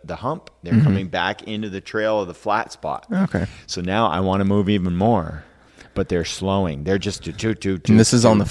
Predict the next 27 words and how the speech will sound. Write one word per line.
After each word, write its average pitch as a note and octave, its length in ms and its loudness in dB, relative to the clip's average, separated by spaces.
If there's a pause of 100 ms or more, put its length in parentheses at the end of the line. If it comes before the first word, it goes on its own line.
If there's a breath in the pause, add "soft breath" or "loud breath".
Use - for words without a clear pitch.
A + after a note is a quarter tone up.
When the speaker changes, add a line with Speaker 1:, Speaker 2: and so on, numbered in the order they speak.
Speaker 1:
do, E2+ 40 -2
Speaker 2:
far G#2+ 300 6
Speaker 1:
do. - 60 -2
Speaker 2:
end G2+ 140 4
of F#2 120 0
the F2+ 80 -4
shelf, - 520 -4
Speaker 1:
Yes. F#2 460 0
Speaker 2:
which A2 160 2
is G#2 160 0
the G#2 180 -2
opposite G#2 680 -2 (320)
of G2 140 -6
where F#2+ 200 -4
I G2+ 200 0
am. E2 340 -6
Speaker 1:
Yes, G2+ 320 0
I'm, A#2+ 320 -4
I'm A#2+ 240 -2
over C#3 240 2
the C#3 80 -4
mountain A2+ 380 0
from F#2 200 -10
you, D#2+ 380 -8
and E2+ 160 -8
I'm, F2+ 260 -6
I'm D#2+ 280 -8